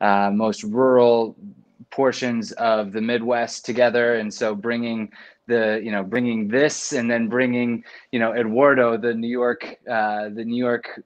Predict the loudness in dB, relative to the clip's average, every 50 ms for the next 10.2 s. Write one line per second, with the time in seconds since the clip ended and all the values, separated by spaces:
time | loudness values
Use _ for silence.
0 | _ _ -20 -18 -12 -8 -6 -4 -4 -6 -8 -8 -10 -12 -12 -12 -12 -10 -4 0
1 | 4 6 6 6 6 6 6 6 6 6 4 2 0 2 2 2 2 0 -2 -4
2 | -10 -12 -18 -20 -20 _ _ 2 2 4 4 2 0 -2 -6 -4 -4 -4 -4 -2
3 | 2 4 4 4 4 2 0 -2 -2 -4 -4 -6 -6 -6 -8 -8 -8 -10 -10 -8
4 | -6 -6 -6 -6 -6 -8 -4 -4 -4 -4 -4 -4 -4 0 2 2 2 2 0 -4
5 | -6 -4 -4 -6 -8 -8 -10 -8 -4 -2 -2 -2 -2 -4 -6 -8 -10 -14 -20 -20
6 | _ _ -2 -2 0 0 0 -2 -2 -6 -6 -8 -8 -8 -4 -2 -2 -2 -2 -2
7 | -2 0 0 0 0 0 -2 -2 -2 -10 -8 _ 0 2 2 2 2 2 2 2
8 | 0 -2 -4 -4 -4 -2 0 -2 -2 -2 -4 -6 -6 -6 -4 -2 0 0 0 0
9 | -2 -2 -2 -2 0 0 -2 -2 -4 -6 -6 -4 -8 -4 -2 0 0 0 -2 0
10 | 2 2 2 0